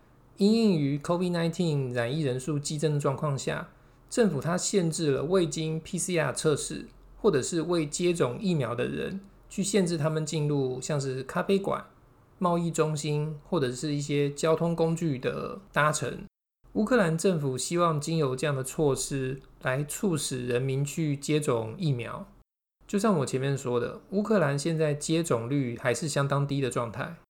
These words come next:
那当然，这种措施就引发了反疫苗者还有反封城的一些人的不满。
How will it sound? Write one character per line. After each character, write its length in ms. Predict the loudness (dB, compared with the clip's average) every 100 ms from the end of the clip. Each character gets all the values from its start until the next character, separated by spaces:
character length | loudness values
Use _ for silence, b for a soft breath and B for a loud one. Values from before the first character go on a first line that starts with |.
| _ _ _
那 80 | -6
当 180 | 2 4
然， 320 | 4 2 -2 0
这 180 | 2
种 200 | 2 2
措 220 | 0 2 4
施 220 | 2 2
就 160 | 4
引 240 | 4 0 0
发 240 | 2 4
了 220 | 4 2
反 280 | 0 -2 0
疫 80 | 0
苗 240 | 2 0
者 360 | -2 -4 -6 -8 -10
还 140 | -2
有 120 | 2 2
反 240 | 2 0
封 240 | 2 0
城 220 | 0 -2 -2
的 160 | -2
一 60 | -2
些 260 | -2 0
人 180 | 0 -2
的 60 | -2
不 180 | -2 -4
满。 220 | -6